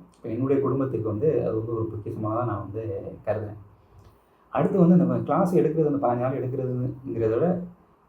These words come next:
இவங்க வந்து கோச்சர் கொடுத்துருக்காங்க. கிளாஸ்ல வந்து நம்ம கணிக்க முடியாததை நம்ம வந்து கோச்சர் கொடுத்துருக்காங்க.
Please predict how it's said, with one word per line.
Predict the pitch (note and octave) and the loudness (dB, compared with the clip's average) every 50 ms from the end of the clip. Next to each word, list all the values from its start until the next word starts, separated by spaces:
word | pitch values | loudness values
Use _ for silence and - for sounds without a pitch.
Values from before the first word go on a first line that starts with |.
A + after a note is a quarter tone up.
| _ | _
இவங்க | C3+ D3+ D#3+ D#3 D3+ | 0 2 2 2 2
வந்து | D3 E3 F#3 F#3+ E3+ - - - - - - - - _ - - - - _ _ _ - - - | 2 2 2 2 2 0 -2 -4 -10 -14 -18 -20 -20 _ -20 -20 -20 -20 _ _ _ -20 -2 4
கோச்சர் | E3 F3+ F#3 F3+ F#3 E3 - | 6 8 8 8 6 2 2
கொடுத்துருக்காங்க. | - - - - - - F2+ F2+ F2+ - - - _ _ _ _ - - - _ - | 0 -2 -4 -6 -6 -6 -8 -8 -8 -12 -16 -20 _ _ _ _ -20 -20 -20 _ -4
கிளாஸ்ல | A#2 B2+ C#3+ C#3+ C#3+ D3+ | -2 0 0 0 0 -2
வந்து | C#3 C3 B2+ C3 | -2 -2 -2 -4
நம்ம | C3+ C#3+ C#3 B2 | -2 -2 -2 -2
கணிக்க | A#2+ A#2 A2+ A#2 A#2 B2 | -2 -2 -4 -4 -4 -4
முடியாததை | A#2 G#2+ G#2 G#2 G#2 G2+ G2+ G2+ C#3 F3+ - - - - - _ _ _ - - - | -4 -4 -2 0 0 0 0 0 -2 -2 -2 -6 -10 -18 -20 _ _ _ -20 -14 -10
நம்ம | B2 A#2+ A#2+ A2+ | -6 -4 -4 -2
வந்து | A#2 A#2 B2 D3 F3 F3+ - G#2 - - G2 G#2 - - - - - - _ _ _ _ _ _ _ - | -2 0 0 2 4 4 2 2 0 -2 -4 -4 -6 -8 -10 -14 -18 -20 _ _ _ _ _ _ _ 2
கோச்சர் | E3+ F3 E3+ E3+ D#3 - - A2+ - - | 4 4 6 6 4 4 4 0 -6 -8
கொடுத்துருக்காங்க. | - - - - - - - - | -10 -8 -8 -8 -8 -6 -8 -8